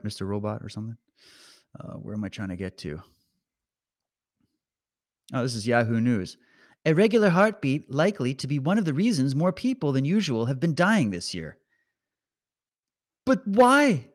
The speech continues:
Why is there a regular heartbeat all of a sudden? What's causing it? This isn't rocket science. Yeah, here you go. Yesterday, Trudeau,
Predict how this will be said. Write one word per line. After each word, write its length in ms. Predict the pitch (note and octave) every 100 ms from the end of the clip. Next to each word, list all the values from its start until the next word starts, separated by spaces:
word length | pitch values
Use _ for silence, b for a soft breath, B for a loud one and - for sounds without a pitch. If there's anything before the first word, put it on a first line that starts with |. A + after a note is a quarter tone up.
| _
Why 280 | F3+ A3+ C#4
is 240 | D4+ C4
there 160 | C4 C#4
a 20 |
regular 380 | B3+ C4+ C#4 B3
heartbeat 380 | B3+ C#4+ D#4 C#4
all 100 | B3
of 60 |
a 40 | G#3
sudden? 280 | G#3+ F#3+
What's 260 | G3 C4 C4
causing 540 | - - B3 C#4 D4
it? 240 | B3+ D3+ _ _ _ _ _ _ _ _ _
This 240 | - -
isn't 240 | A3+ G#3+ G#3+
rocket 340 | G#3 G#3 G#3
science. 560 | - G3+ F#3 D3+ - - _ _ _ _ _ _ _ _ _ _ _ _ _ _ _ _ _ _ _ _ _ _ _ _ _ _ _ _ _ _ _ _ _ _ _ _ _ _ _ _ _ _ _ _
Yeah, 180 | A3 G#3 - _ _
here 120 | F3
you 100 | F#3+
go. 280 | F3 - - _ _ _ _ _ _
Yesterday, 500 | E3 E3+ D3 G2+ E2 _
Trudeau, 380 | - C#3+ G2+